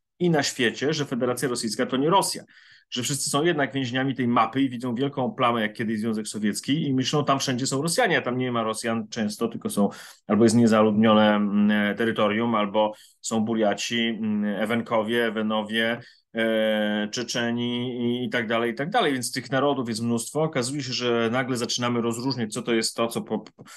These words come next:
po polsku by się powiedziało Rosja właściwa, czy Russia proper, a, no, odróżniamy to nagle od, e, innych części Federacji Rosyjskiej. Więc te procesy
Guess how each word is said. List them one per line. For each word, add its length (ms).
po 80
polsku 320
by 60
się 100
powiedziało 380
Rosja 240
właściwa, 560
czy 240
Russia 280
proper, 440
a, 360
no, 80
odróżniamy 500
to 120
nagle 360
od, 320
e, 120
innych 380
części 300
Federacji 440
Rosyjskiej. 360
Więc 160
te 100
procesy 480